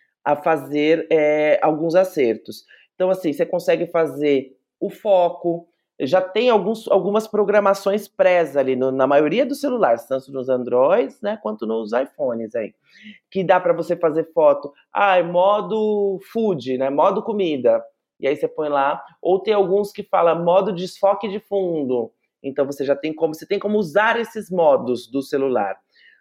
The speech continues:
Fora os modos, tem os aju-, tem os ajustes ali manuais,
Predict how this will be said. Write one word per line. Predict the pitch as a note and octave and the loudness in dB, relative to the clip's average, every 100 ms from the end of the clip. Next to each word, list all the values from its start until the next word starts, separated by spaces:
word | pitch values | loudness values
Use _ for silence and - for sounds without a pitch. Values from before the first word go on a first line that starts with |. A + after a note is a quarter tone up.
| _ - | _ -2
Fora | A#3 A#3 | 2 2
os | F3+ | 0
modos, | E3 F#3+ G3 F3 D3+ C#3+ - | 0 2 2 2 -2 -6 -2
tem | G3 | 0
os | G3 | 2
aju-, | G3+ G3+ G3 | 0 -2 -4
tem | G3+ G#3+ | -4 -2
os | G3+ | 0
ajustes | G3+ F#3+ G#3 - G#3 | -2 -2 -6 -6 -6
ali | G#3 G#3 | -2 -2
manuais, | G#3 G#3+ A#3 F3+ D#3 D3+ | -2 -2 -2 0 0 -2